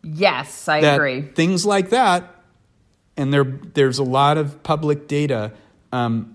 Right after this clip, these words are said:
Speaker 2: uh, here's another example, um, that I just read, that, um, there have been court cases where, um, companies, you know, have said, have been called on, like this, I was reading about Uber,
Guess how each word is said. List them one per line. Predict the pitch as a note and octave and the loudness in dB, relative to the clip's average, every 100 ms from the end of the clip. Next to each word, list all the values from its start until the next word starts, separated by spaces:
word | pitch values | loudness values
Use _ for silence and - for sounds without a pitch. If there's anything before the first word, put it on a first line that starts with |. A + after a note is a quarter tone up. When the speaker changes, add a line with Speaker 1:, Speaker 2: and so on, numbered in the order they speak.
| - | -4
Speaker 2:
uh, | D#3 | -2
here's | D#3 A#3 G3+ | 2 0 2
another | F#3+ F3+ F3 C#3 | 2 4 4 0
example, | B2 C3+ C#3 A2+ G#2 - B2+ | -2 -2 -2 -4 -6 -8 -8
um, | B2 A#2+ | -6 -4
that | A#2+ B2 | -2 -2
I | A#2+ | -2
just | C3 B2+ | -4 -4
read, | B2 A#2 G#2 G#2 | -4 -4 -4 -4
that, | G#2+ G2+ A2+ | -6 -6 -6
um, | A2 G#2+ G#2 G#2+ - _ _ _ _ _ _ _ _ _ _ _ | -6 -4 -6 -8 -14 _ _ _ _ _ _ _ _ _ _ _
there | D3 C3+ | -2 0
have | |
been | D#3+ D3 | 2 0
court | B2+ G3 A3 - | 2 4 4 2
cases | C#3 A#2+ - A2 G#2 - - _ - _ _ _ - | -4 -4 -4 -6 -4 -4 -6 _ -20 _ _ _ -6
where, | B2 B2+ B2 B2 A#2+ A#2 A#2+ - _ _ | 0 4 4 4 2 0 -4 -18 _ _
um, | A#2 A#2 A2+ A2+ A2 A2 A#2 - _ _ _ - - _ _ _ _ _ _ _ - | -4 -2 -2 -2 -4 -6 -8 -14 _ _ _ -20 -20 _ _ _ _ _ _ _ -2
companies, | F#3 G3+ C3 G#2+ A2 G#2+ - - _ _ _ _ - | 0 0 -4 -4 -6 -6 -8 -10 _ _ _ _ -6
you | C3 | -4
know, | B2+ | -2
have | B2+ A#2 | -2 -4
said, | - C#3 A#2+ A#2 A2 - - | 0 2 2 0 -4 -10 -8
have | B2 | -2
been | C3+ B2 B2 | 0 0 0
called | C#3+ C#3 C#3+ | 2 2 0
on, | A#2 A2 | -2 -2
like | A#2 A2+ | -4 -2
this, | D3 C3+ | -2 -2
I | - B2 | -2 0
was | B2+ A#2 | 0 0
reading | C#3 C3+ B2 | -2 -2 -2
about | A2+ G#2+ B2 | -2 -4 -2
Uber, | B2 G2 E2+ | -2 -2 -8